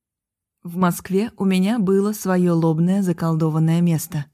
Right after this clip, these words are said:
И это не каменная трибуна на Красной площади. Это площадь перед Большим театром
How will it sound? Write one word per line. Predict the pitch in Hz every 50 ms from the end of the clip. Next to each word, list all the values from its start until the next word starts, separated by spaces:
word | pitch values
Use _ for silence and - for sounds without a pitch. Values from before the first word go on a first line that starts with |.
| _ _ _ _ _ _ _ _ _ _ _ _ _ _ _ _ _ -
И | 214 214
это | 208 208 202 190 196 202 196
не | 196 196 190
каменная | 185 - 180 170 165 165 160 160 160 160 156
трибуна | - 170 170 165 165 190 226 233 214 185
на | 175 170 165
Красной | - 170 170 165 165 - 180
площади. | 160 - 170 170 165 160 - 175 160 165 170 160 _ _ _ _ _ _ _ _ _ _ _ -
Это | 240 247 247 - 233 220
площадь | 220 - 220 220 214 196 185 - 190 180 - -
перед | 196 190 190 185
Большим | 175 180 170 165 - - 185 175 165
театром | 170 - 190 208 214 214 214 190 180 170 170